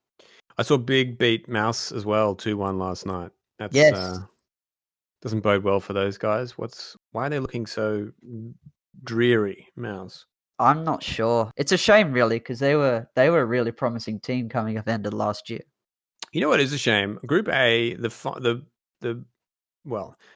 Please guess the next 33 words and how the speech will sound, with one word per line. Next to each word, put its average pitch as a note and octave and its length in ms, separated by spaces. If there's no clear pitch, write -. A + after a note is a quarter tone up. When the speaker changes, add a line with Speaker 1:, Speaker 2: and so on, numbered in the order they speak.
Speaker 1:
they're G#2+ 120
not G#2+ 160
coming G2 280
last. G2 420
They're G2 240
tied G#2 340
third G2 240
and F#2+ 100
fourth G2 260
with G2 140
Heroic, F#2+ 440
but - 180
North D3 400
just - 240
didn't G2+ 260
look F#2 180
great, F#2 240
did - 140
they? G2+ 100
They G2 100
beat A2+ 220
G A2+ 180
two A2 500
two A#2 260
one, G2+ 360
but - 120
then A2 180
they G#2 80
were G#2 100
two G#2+ 240
oh'd G2+ 120
by F#2 180
Astralis F#2+ 640